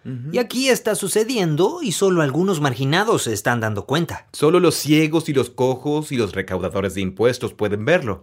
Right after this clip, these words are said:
Speaker 2: Por otro lado, nadie se da cuenta.
Speaker 1: Sí,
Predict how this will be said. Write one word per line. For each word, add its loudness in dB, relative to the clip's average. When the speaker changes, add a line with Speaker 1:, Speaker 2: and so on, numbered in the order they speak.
Speaker 2:
Por -6
otro -2
lado, 4
nadie 0
se -4
da -8
cuenta. -16
Speaker 1:
Sí, 2